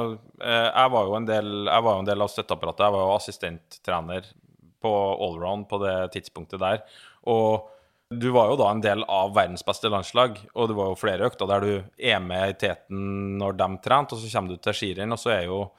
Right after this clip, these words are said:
dem du da er med og trener sammen med, som bare går, går ifra deg.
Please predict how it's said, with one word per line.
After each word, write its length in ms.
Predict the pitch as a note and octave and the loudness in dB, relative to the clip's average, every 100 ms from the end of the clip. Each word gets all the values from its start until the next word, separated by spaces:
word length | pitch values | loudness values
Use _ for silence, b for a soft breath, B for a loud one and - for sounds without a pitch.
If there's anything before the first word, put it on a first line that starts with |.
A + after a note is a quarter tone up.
| _ | _
dem 300 | - G2 G2+ | 0 0 2
du 100 | G2+ G2+ | -2 0
da 200 | F#2+ F#2+ | 2 2
er 240 | A2 G2+ | 2 0
med 220 | F2+ F2 | -2 -4
og 140 | F2+ - | -4 -2
trener 320 | G#2+ F2+ E2+ | -4 -4 -4
sammen 320 | G#2+ E2+ E2+ | -4 -4 -8
med, 220 | F#2+ G#2+ G2+ | -2 -2 -2
som 120 | G#2 | -2
bare 200 | F#2+ F#2 | -2 -2
går, 260 | F#2+ F2+ F2 _ _ _ _ _ _ - | -6 -6 -10 _ _ _ _ _ _ -8
går 280 | A2 G2 F2+ | -2 -2 -2
ifra 220 | F2 E2 | -2 0
deg. 220 | G#2 A2+ | 0 -2